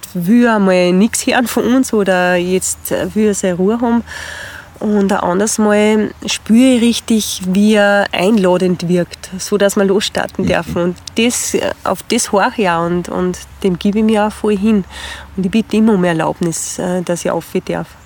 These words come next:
Speaker 1: Ja. Ich meine, die Antwort, äh, die versuche ich halt dann auch zu erspüren. Und eben manchmal habe ich eben das Gefühl, jetzt passt's gar nicht. Und, und ein anderes Mal habe ich das Gefühl, jetzt darf ich.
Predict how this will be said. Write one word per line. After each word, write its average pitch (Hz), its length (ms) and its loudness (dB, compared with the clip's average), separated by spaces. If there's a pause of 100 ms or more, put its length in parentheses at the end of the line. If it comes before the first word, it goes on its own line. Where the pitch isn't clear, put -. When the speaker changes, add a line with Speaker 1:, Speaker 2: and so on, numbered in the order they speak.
Speaker 1:
Ja. 185 260 -2 (500)
Ich 196 80 -4
meine, 180 180 0
die 180 100 -2
Antwort, 196 600 0
äh, 196 300 2 (720)
die 190 260 2
versuche 202 360 2
ich 196 120 2
halt 254 220 4
dann 220 100 4
auch 196 180 4
zu - 160 -2
erspüren. 190 600 2
Und 180 300 0
eben 214 200 2
manchmal 208 600 0 (460)
habe 214 160 2
ich - 20 4
eben 190 100 2
das 185 200 -2
Gefühl, 196 180 -2
jetzt 185 400 -2 (160)
passt's 185 380 -6
gar 175 180 0
nicht. 220 400 -2 (160)
Und, 196 460 -4
und 196 200 -2
ein 190 60 0
anderes 185 380 -4
Mal 196 420 2
habe 185 140 0
ich 185 40 -2
das 185 120 -6
Gefühl, 185 160 -4
jetzt 185 320 -2
darf - 200 -6
ich. 175 140 -6